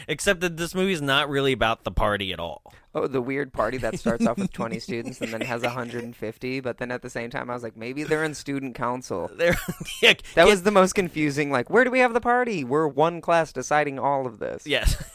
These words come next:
Speaker 1: <laughs>
Speaker 2: Jeez.
Speaker 1: Um, the haunt is on.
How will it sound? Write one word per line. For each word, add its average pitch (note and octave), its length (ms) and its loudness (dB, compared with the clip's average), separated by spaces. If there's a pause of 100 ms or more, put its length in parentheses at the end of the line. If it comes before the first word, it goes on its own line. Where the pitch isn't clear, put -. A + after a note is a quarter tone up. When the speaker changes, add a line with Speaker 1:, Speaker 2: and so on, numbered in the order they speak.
(180)
Speaker 1:
<laughs> - 240 -20
Speaker 2:
Jeez. F#3 920 0 (680)
Speaker 1:
Um, B2+ 460 0 (640)
the C#3+ 260 6
haunt E3 640 2 (220)
is C#3 280 2
on. E2+ 420 -2